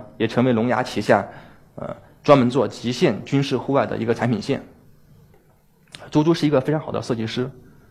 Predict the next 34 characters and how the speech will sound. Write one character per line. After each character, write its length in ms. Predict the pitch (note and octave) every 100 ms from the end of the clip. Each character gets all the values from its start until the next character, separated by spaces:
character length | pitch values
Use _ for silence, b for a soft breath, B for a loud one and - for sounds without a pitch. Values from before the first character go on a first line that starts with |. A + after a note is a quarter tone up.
| b
呃， 160 | - -
像 160 | A#2 D#3+
我 100 | G#2+
这 120 | C3+
个 80 | B2+
衣 140 | C3
服， 180 | C#3 A#2+
这 120 | A2+
个 180 | A#2+ A2
胸 200 | A#2 D3
口 320 | D3+ A2+ - B B B
就 140 | - C3+
有 140 | A2
一 100 | G#2+
个 440 | B2 C3+ A2+ G#2+ A2+
小 220 | - G#2
的 80 | G#2+
一 120 | A#2 B2+
个 440 | C#3 A#2 G#2+ A2 - - -
挂 160 | C3
环， 300 | A2+ G2 G#2 - - - _ _
这 100 | D#3+
挂 140 | E3+ D#3+
环 180 | A2+
呢， 100 | C3+
既 160 | C3+ F#3+
可 120 | C3
以 40 | A2+
用 140 | B2
来 120 | G#2
挂 180 | A2+ B2+
太 140 | -
阳 160 | A2+ A#2+
镜， 240 | C3 B2